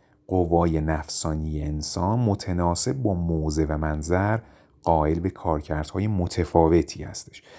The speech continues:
او به هیچ روی معتقد نیستش که قوهٔ غضب و خشم در آدمی بیهوده آفریده شده و به ما میگه که باید بدونید که این قوه برای بقای انسان و داشته‌هاش بسیار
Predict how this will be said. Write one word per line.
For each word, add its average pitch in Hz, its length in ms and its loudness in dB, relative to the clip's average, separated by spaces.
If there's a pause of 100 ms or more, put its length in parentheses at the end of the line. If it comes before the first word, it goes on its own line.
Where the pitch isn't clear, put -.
(120)
او 123 100 -2
به 110 140 2
هیچ 101 560 -4
روی 117 380 -2
معتقد 85 680 -4
نیستش 92 520 -2
که 76 260 -4 (380)
قوهٔ 73 560 0 (140)
غضب 71 440 -4
و 73 80 -4
خشم - 480 -6
در 76 220 0 (120)
آدمی 78 680 -2 (360)
بیهوده 107 480 4
آفریده 73 500 2
شده 73 380 -4
و 71 240 -4
به 71 140 -6
ما 73 140 -6
میگه 78 260 -4
که 104 140 -4
باید 82 460 0
بدونید 82 420 2
که - 240 -10 (140)
این 80 200 -6
قوه 80 520 2 (400)
برای 69 520 -4
بقای 69 580 -8
انسان 80 420 -6
و 85 220 0 (420)
داشته‌هاش 76 800 -2
بسیار 76 640 -2